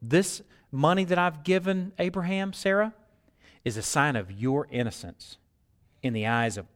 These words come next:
all who are with you, and before everyone, you are vindicated, Sarah." I mean, think about this. This guy, this foreign king, man, he is, he is honorable toward this woman,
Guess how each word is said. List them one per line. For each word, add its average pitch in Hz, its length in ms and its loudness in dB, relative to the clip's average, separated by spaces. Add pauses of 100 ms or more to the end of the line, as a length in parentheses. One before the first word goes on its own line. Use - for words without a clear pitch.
all 165 580 8
who 170 100 0
are 160 100 0
with 131 340 -2
you, 87 140 -14 (840)
and 113 200 -4
before 113 400 -4 (120)
everyone, 95 800 0 (240)
you 131 320 -2
are 87 220 -6 (100)
vindicated, 101 720 -2 (640)
Sarah." 82 380 -8 (1600)
I - 40 -2
mean, 135 140 2
think 220 240 6
about 147 240 6
this. - 280 -10 (180)
This 180 220 6
guy, 196 340 8
this 165 180 0
foreign 190 340 6
king, 190 280 0
man, 139 220 0
he 165 340 0
is, 107 340 -2 (800)
he 240 160 4
is - 180 2
honorable 196 540 6
toward 143 300 2
this 131 220 0
woman, 98 340 -2